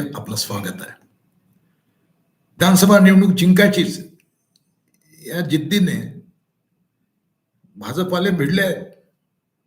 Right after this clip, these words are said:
असं दिसतंय. परंतु रणनीतीच्या नावाखाली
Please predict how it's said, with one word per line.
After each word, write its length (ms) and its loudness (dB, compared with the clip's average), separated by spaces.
असं 140 -16
दिसतंय. 340 -8
परंतु 220 -12
रणनीतीच्या 680 -2
नावाखाली 500 -10